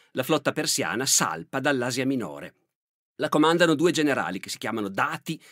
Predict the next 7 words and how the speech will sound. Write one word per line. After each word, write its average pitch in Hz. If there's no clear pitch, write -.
e 120
Artaferne. 120
Quanto 254
è 233
potente 117
questa -
flotta? -